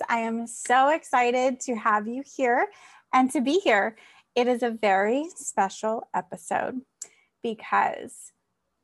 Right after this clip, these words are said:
one year ago, on January sixteenth, twenty twenty, was when I released my very first podcast episode. And I had no idea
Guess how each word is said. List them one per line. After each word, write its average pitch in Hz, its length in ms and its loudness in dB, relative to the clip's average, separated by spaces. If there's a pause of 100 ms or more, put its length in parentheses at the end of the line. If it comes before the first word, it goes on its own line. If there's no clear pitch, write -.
(180)
one 240 580 -2
year 240 400 0
ago, 202 840 0 (720)
on 220 220 -4
January 226 540 0
sixteenth, 226 840 -6 (600)
twenty 233 540 -2
twenty, 202 680 -2 (460)
was 220 340 -2
when 226 360 -2
I 254 100 -2
released 254 480 -2
my 214 180 -2
very 220 580 0 (100)
first 220 480 -2 (340)
podcast 220 480 0 (140)
episode. 220 680 -4 (560)
And 240 720 2 (1500)
I 254 140 2
had 320 260 0
no 262 380 2
idea 214 680 0